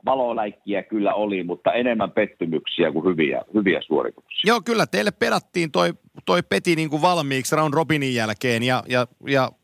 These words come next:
Speaker 2: se alkoi, te olit, mekin puhuttiin mustasta hevosesta, että tuolla on mahdollisuuksia, mutta ihan rehellisyyden nimissä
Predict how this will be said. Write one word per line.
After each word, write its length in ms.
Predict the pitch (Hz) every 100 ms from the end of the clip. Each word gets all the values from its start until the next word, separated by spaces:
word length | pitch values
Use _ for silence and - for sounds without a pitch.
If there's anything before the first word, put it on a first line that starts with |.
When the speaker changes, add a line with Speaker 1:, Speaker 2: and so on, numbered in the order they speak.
| -
Speaker 2:
se 160 | 131 156 143 123 -
alkoi, 400 | 135 139 139 - _ _ _ _ _ _ _ _ _ _ _
te 140 | 202 180
olit, 280 | 220 240 -
mekin 280 | 240 233 139
puhuttiin 400 | 202 240 - 214
mustasta 480 | 190 202 - 143 -
hevosesta, 560 | 131 139 117 104 - 117
että 100 | -
tuolla 180 | 143 143
on 60 |
mahdollisuuksia, 680 | 151 151 127 110 113 - 120
mutta 200 | 123 165
ihan 200 | 170 160
rehellisyyden 580 | 185 196 175 160 156 147
nimissä 380 | 175 160 -